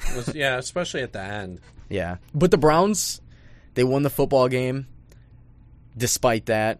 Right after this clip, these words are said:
Speaker 1: which was a huge win for them. It's just now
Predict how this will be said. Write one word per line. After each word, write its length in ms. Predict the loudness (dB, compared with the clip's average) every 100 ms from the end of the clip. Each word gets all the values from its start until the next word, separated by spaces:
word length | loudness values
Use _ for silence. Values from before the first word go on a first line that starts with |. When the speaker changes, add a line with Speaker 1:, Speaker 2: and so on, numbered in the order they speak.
| -10
Speaker 1:
which 240 | -8 -6 -4
was 240 | -6 -6
a 60 | -6
huge 280 | -2 -2 -2
win 180 | -4 -4
for 160 | -4
them. 360 | -2 -2 -4 -8 -14 -20 -20 -14
It's 180 | -8 -4
just 240 | -4 -2
now 440 | -2 0 0 -2